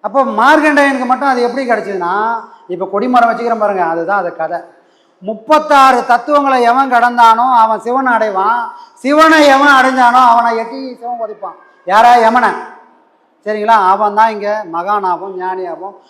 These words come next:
உலகத்துல வாழ்வான்றது அந்த கொடிமரத்தோட தத்துவம். இது மார்கண்டேய தத்துவம். சரிங்களா? இதை தான் சாமி விஷயம். இதை எல்லாருக்கும் புரியாது.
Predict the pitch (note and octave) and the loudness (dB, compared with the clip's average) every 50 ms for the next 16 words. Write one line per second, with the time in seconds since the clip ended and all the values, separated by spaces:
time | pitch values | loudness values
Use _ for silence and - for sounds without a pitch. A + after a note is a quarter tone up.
0 | _ _ - D#3+ F#3+ G#3+ G#3+ G#3+ G#3+ G#3 G#3 G3 F#3 F3 E3+ F3 F3+ F#3 G3+ G3+ | _ _ -2 0 2 4 4 2 2 0 -2 -2 -2 -2 0 2 2 2 2 2
1 | G3 F#3 F3+ F3+ F3+ F3+ G#3+ G#3+ G3+ F#3+ F3+ - F#3+ F#3 G#3 G3+ G3+ F3+ E3+ F3+ | 0 -2 -2 -2 -4 -6 -6 -8 -8 -8 -10 -10 -10 -12 -12 -10 -10 -12 -12 -12
2 | F3 E3+ E3+ E3 E3 D#3+ - F3+ F3+ G3+ A#3 - _ _ _ _ - E3+ F#3 G3+ | -14 -14 -12 -14 -16 -16 -16 -20 -20 -20 -20 -20 _ _ _ _ -14 -10 -8 -8
3 | G#3+ G3+ F#3 F3 F#3 G#3 A3+ A3 G#3 F#3+ F3 F3 E3+ F3 F3 E3+ D3+ C#3+ - E3 | -8 -6 -4 0 0 0 0 0 -2 -6 -6 -6 -4 -6 -6 -8 -8 -12 -14 -14
4 | C#3 C3 C3+ C3+ C3 B2 - _ _ _ _ _ _ _ _ _ _ _ _ _ | -18 -16 -16 -18 -20 -20 -20 _ _ _ _ _ _ _ _ _ _ _ _ _
5 | _ _ _ _ _ _ _ _ _ _ _ - F#3+ F#3 F#3 E3 D#3+ F3+ G3 F#3 | _ _ _ _ _ _ _ _ _ _ _ -8 -6 -6 -4 -2 0 0 0 0
6 | D#3+ - - - - - - - _ _ - C3 D3 C#3+ D3 D3 C3+ D#3 F3 E3 | 0 -4 -8 -12 -16 -20 -20 -20 _ _ -20 -20 -18 -16 -14 -12 -10 -10 -10 -10
7 | D#3+ D3+ D3 C3+ C3 - - C#3+ C3 _ _ _ _ _ _ _ _ _ - _ | -12 -14 -16 -18 -20 -20 -20 -20 -20 _ _ _ _ _ _ _ _ _ -20 _
8 | _ _ - - - - - - - - - - - - - - - - - - | _ _ -20 -20 -20 -20 -20 -20 -20 -18 -18 -18 -16 -16 -16 -16 -16 -16 -16 -16
9 | - B2 A2+ - - - - - - - - - - - - - - - - G3 | -14 -16 -16 -14 -16 -16 -16 -18 -18 -18 -18 -18 -18 -18 -18 -18 -18 -12 -8 -4
10 | A#3 C4 C#4+ C#4+ C4 B3+ B3 B3+ C4+ C#4 C#4+ C4 - B3+ C4+ C#4 C#4+ C#4 C4 - | 0 2 4 4 4 4 4 4 4 4 2 0 -2 -2 -2 0 4 4 4 4
11 | G#3 - - - - - | 4 0 -4 -6 -8 -14